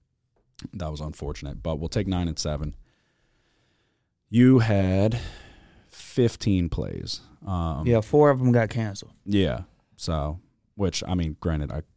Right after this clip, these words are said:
Speaker 1: pretty much, we were on a lot of the same picks. I
Speaker 2: Yeah, um,
Speaker 1: basically went over, but you can speed
Speaker 2: Mia-,
Speaker 1: through.
Speaker 2: I was on Miami of Ohio. That one covered.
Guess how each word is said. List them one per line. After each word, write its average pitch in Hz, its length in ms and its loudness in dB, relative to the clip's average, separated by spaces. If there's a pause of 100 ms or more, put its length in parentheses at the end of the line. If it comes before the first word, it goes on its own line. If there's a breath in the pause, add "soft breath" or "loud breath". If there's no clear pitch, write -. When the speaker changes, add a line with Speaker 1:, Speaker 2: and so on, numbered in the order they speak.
(160)
Speaker 1:
pretty 90 240 0
much, 73 360 -10 (260)
we 107 120 -2
were 87 100 0
on 80 100 -2
a 73 40 -4
lot 71 200 -4
of 71 40 -8
the 73 80 -8
same 78 240 -6
picks. 80 320 -6
I 135 40 0
Speaker 2:
Yeah, 113 180 2
um, 110 40 -2
Speaker 1:
basically 78 340 -4
went 73 140 -8
over, 76 100 -6
but 78 120 -6
you 76 80 -4
can 73 260 -8
speed - 280 -6
Speaker 2:
Mia-, 147 180 0 (140)
Speaker 1:
through. - 60 -4
Speaker 2:
I 135 140 6
was 151 200 4
on 139 140 4
Miami 131 420 4
of 123 100 6
Ohio. 117 520 4
That 117 280 2
one 113 140 -2
covered. 113 500 0